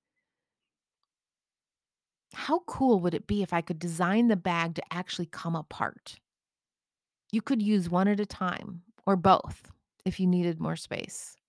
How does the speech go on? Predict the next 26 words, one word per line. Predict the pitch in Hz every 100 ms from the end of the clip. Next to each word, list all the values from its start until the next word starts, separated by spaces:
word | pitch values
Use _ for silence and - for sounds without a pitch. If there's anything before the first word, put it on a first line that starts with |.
| _ _ _ _ _ _ _ _ _ _ _
So | - 226
I |
kept | 214 277 -
working | 180 202 226 247 220
on | 196
this | 190 180
design, | - 170 180 175 175 170
this | 170 -
concept | - 175 175 175 -
for | - 165
a | 160
few | - 170
years, | 165 165 160 156 160 - - - _ _ _ _ _ _ -
and | 180 175 170 -
it | 190
was | 180 202
not | 214 233 254 -
an | 185
overnight | 196 175 175 165 -
sensation, | 165 - - 151 - _ -
sensation. | - 175 165 - 160 156 - - - 165 _ _ - _ _ _ _ _ _ -
I | 180
struggled | - - 202 185 190 208 220 220 -
with | 190 175 170 _ - -
an | 175
aesthetically | 175 - 180 190 - 196